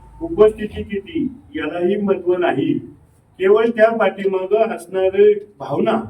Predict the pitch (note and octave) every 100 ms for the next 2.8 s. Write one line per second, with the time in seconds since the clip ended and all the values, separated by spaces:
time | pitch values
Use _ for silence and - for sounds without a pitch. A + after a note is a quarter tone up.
0 | - - _ _ _ _ _ - G3 G3+
1 | F#3+ F#3+ G#3+ G#3+ A3 G#3+ G3+ F#3+ G#3 F#3+
2 | - F#3+ F#3+ G3 F3 F#3 G3 B2+